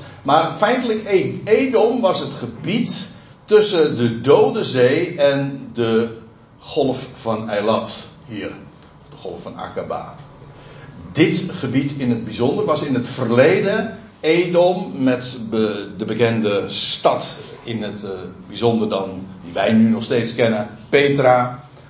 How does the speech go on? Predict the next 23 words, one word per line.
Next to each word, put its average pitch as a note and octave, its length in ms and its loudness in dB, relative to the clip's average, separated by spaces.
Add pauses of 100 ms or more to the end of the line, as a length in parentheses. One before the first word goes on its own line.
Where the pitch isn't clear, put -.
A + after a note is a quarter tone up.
(220)
Bozra. A2+ 800 4
Er A2+ 80 -10
waren G2+ 380 -4
diverse G2 540 -4
andere G#2 340 -4
namen G2+ 380 -4
die F#2+ 140 -8
ook B2+ 140 -4
een A#2 60 0
rol A2 200 2
spelen, G#2 440 -2
Teman. G#2+ 640 0 (840)
Eh, A2 100 -6
we A2+ 140 -4
komen A#2 260 6
daar A2 240 4
straks A#2 360 -6 (160)
ook A#2 160 -6
nog A2 140 -6
even G#2+ 220 -4
over G#2 180 -8
te - 100 -14
spreken. - 500 -6